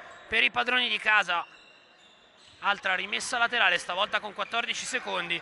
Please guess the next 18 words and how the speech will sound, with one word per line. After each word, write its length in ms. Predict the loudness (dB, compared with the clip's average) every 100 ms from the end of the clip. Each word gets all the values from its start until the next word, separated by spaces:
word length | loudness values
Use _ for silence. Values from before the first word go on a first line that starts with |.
| -6 -18 -16 -10 -2
ancora 440 | -2 2 4 4
pick 280 | 4 0 2
and 100 | 2
roll, 420 | 6 4 4 0 -2 -14 -2
accetta 440 | -2 0 0 0
il 80 | 0
cambio 320 | 0 0 0
Cacace, 540 | -2 4 4 2 -4 -8 -10 -10
troppo 400 | -2 -2 0 -4
libero 320 | -2 0 -2
Pedersini, 480 | -2 -4 -2 -2 0
che 100 | 0
però 320 | 2 4 4 2 -8 -14 -14 -12 -12 -4
ha 180 | 4 6
una 180 | 8 6
ricezione 720 | 6 2 -2 2 4 6 2 0 -10 0
alquanto 520 | 0 2 2 2 2
difettosa. 720 | -2 0 -2 4 4 6 2